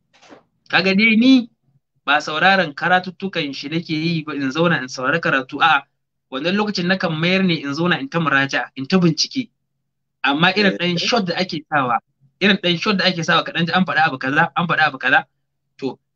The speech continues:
Speaker 1: wani za ka ji duk abubuwan da ya faɗa a littattafan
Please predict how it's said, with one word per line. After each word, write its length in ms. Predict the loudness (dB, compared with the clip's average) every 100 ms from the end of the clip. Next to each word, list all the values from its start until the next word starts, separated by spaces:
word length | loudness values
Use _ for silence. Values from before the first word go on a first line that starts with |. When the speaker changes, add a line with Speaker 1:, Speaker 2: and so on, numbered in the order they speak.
| _ -4
Speaker 1:
wani 180 | -2
za 180 | 4 2
ka 100 | 2
ji 100 | -2
duk 140 | -4 -2 2
abubuwan 560 | 2 2 4 4 4
da 180 | 2 0 -2 _ _ -4
ya 200 | -2 0
faɗa 320 | 2 0 -2 _ _ _ _ _ _ _ _ _ _
a 80 | -8
littattafan 560 | -8 -8 -8 -4 -4